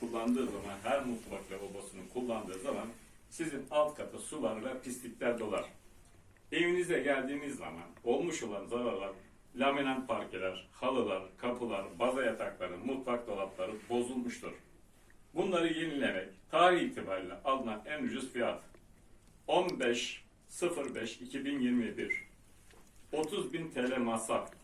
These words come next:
Tam işte bu zarara girmemek için düşünülmüş bu sistem. Çalışma prensibi banyoya ve klozete, daha sonra mutfağa, lavaboya ve bulaşık makinesine dört adet su algılama sensörü koyuyor.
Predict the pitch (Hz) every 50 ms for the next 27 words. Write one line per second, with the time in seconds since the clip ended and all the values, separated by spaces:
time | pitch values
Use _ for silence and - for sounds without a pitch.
0 | - 160 170 180 170 - 139 120 - - 117 - - - 175 - 139 131 117 107
1 | 98 95 95 98 123 151 - 135 123 101 90 87 - - - 123 - - - -
2 | - - 147 156 143 - 120 110 98 95 123 123 123 - 123 - - 117 113 -
3 | - - - - - - - - - - - - - - - - - - 151 156
4 | 180 180 - - 202 185 185 - 151 127 120 113 107 - - - 127 127 - -
5 | - 143 160 165 165 139 120 110 110 113 117 117 123 139 147 - - - - -
6 | - - 127 147 139 120 117 113 - - 110 110 110 - 120 - 139 139 - -
7 | - 98 92 98 107 127 147 143 - 113 107 107 107 - 98 - - 120 127 127
8 | 123 113 104 104 113 120 131 135 - - - - - - - 123 127 113 107 147
9 | 143 139 - 123 - 120 117 117 107 104 107 104 104 - - 107 101 101 101 151
10 | 160 156 135 117 107 - 113 117 - - - - - - - - - - - -
11 | - - 180 - 143 139 131 123 120 120 120 123 127 123 - - 127 123 123 -
12 | 120 117 113 - - 87 85 85